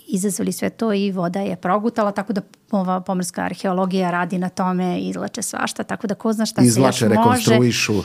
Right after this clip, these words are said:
Speaker 1: Da, da, ko zna šta s-, ovaj, šta sve možemo saznati, šta će se sve naći. Tako da te njene vizualne predstave, ovaj, dosta više govore o njoj, te predstave na novčićima, na stelama, e, daju neku aut-, autentičniju sliku o njoj, kako je ona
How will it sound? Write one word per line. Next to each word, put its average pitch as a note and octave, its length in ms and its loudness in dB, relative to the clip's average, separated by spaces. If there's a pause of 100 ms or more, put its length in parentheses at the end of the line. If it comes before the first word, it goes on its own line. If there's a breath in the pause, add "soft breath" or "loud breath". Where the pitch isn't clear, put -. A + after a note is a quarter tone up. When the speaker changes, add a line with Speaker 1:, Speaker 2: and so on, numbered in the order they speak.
(120)
Speaker 1:
Da, A#3+ 300 4
da, G#3 180 0
ko A3+ 200 -4
zna A3 140 0
šta G#3+ 260 0
s-, - 160 -10
ovaj, G#3 320 -4
šta G3+ 200 -4
sve G3+ 180 -4
možemo G3 360 -2
saznati, G3 440 -4
šta G#3 180 -4
će - 100 -8
se - 120 -6
sve F#3+ 240 -4
naći. F3+ 420 -2 (360 loud breath)
Tako D4 160 0
da E4 60 4
te E4+ 140 0
njene F4 220 4
vizualne C#4 420 2
predstave, C4 680 0 (340)
ovaj, A#3 440 0 (580)
dosta C4+ 320 2
više B3+ 260 2
govore G#3 500 2
o F#3 100 0
njoj, G#3 200 2
te G#3+ 100 -2
predstave G3+ 360 -2
na F#3+ 100 0
novčićima, G#3 640 -2
na G3 220 -2
stelama, G#3 880 0 (600 loud breath)
e, G#3 60 -2 (840)
daju A3+ 260 2
neku A3 240 0
aut-, G#3+ 260 -2
autentičniju A3 1000 2
sliku A3 380 0
o F#3+ 40 4
njoj, G#3+ 180 2
kako G#3 340 -2
je G3+ 100 2
ona G3 320 0